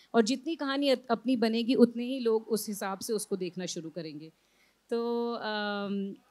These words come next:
मेरी किताब एक उठा के दिखा रही हैं यहाँ पे, तो ये this is the support that we get।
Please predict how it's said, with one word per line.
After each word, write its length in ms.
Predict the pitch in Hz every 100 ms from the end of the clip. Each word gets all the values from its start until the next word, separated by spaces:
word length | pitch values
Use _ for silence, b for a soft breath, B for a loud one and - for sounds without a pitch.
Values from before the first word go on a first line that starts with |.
| _ 214
मेरी 220 | 233 247
किताब 520 | 240 226 220 247 233
एक 160 | 233 233
उठा 280 | 233 226 214
के 160 | 240
दिखा 340 | 226 226 214 214
रही 180 | 220
हैं 80 | 226
यहाँ 260 | 214 208 202
पे, 180 | 226 233 b b b
तो 120 | 302 330
ये 460 | - 262 392 311
this 140 | 349 349
is 160 | 392
the 200 | 415 -
support 280 | 294 285 311 269
that 180 | 285 233
we 180 | 254
get। 220 | 226 190